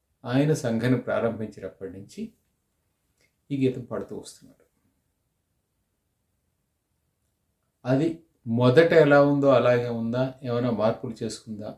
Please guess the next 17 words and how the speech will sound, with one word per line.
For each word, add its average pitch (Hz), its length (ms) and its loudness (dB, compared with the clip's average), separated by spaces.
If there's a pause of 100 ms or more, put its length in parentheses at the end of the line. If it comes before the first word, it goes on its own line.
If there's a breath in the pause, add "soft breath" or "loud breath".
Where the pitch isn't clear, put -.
అనే 113 160 -6
దాని 107 260 -8
మీద 104 180 -16 (920)
నాకు 123 340 0
పూర్తి 110 320 -8
అవగాహన 98 440 -6
లేదు, 92 280 -14
కానీ 196 280 -4 (2250)
ఈరోజు 131 680 4
కూడా 98 340 -4 (1400)
ఇదే 135 300 4
ప్రార్థనా 110 540 0
గీతాన్ని 95 540 -12 (1900)
సంఘలో, 110 640 -4 (720)
సంఘ 127 380 0
శాఖలో, 113 640 -4 (1500)
ఉదయం 123 440 -2